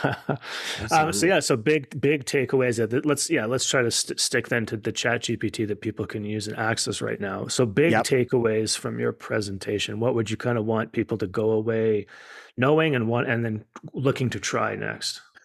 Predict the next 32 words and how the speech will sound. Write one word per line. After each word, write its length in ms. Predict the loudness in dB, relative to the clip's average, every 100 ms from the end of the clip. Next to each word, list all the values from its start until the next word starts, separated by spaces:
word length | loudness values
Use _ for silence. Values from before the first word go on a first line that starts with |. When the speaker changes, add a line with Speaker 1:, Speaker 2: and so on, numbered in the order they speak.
| _ 0
Speaker 2:
Yeah, 340 | 2 2 -2 -6
good 180 | -12 0
question. 380 | 2 2 0 2
I 80 |
mean, 240 | 4 4 0 _ _ _ _ _ _ _ _ _ _ -6
I 100 | -2
think 220 | 0 0
small 240 | 4 4
business 360 | 4 4 4 4
owners, 440 | 4 4 4 0 _ -6
uh, 80 | -4 -4
the 100 | 0
biggest 400 | 2 2 0 2
takeaway, 540 | 2 2 2 2 -2 -6 _ -10
because, 340 | -4 -2 -2 -4
uh, 80 | -2
when 200 | 0 2
I 100 | 2
gave 220 | 0 0
this 120 | 0
presentation, 680 | -2 -2 -4 -4 -2 -4 -2
there's 160 | -2
about 160 | -2 -2
twenty 240 | -2 -4
people 320 | -2 0 2 2
in 60 |
the 80 | 2
room, 280 | 2 0 0
and 80 | 2
about 200 | 2 2
half 380 | 2 4 2
had, 300 | 0 -2 -2